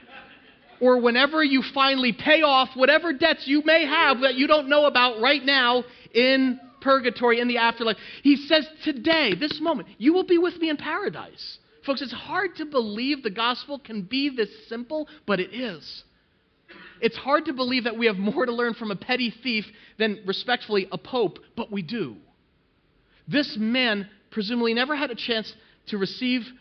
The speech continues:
the Eucharist, communion, obey a single commandment. He was defined by breaking them all. That's why they're publicly executing him. He didn't have a chance to do a single good work, not one.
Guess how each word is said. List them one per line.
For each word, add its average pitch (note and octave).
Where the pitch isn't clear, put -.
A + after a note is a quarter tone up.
the C#3
Eucharist, B3
communion, G#3+
obey G3+
a F3+
single D#4+
commandment. A3+
He G#3+
was G3+
defined A3
by F#3+
breaking G3+
them F3+
all. F#3
That's F3
why F#3
they're D#3
publicly F#3
executing E3+
him. D3+
He -
didn't F3
have E3
a -
chance E3+
to D3
do C#3
a A#2+
single C#3
good A#2+
work, A#2+
not B2+
one. G2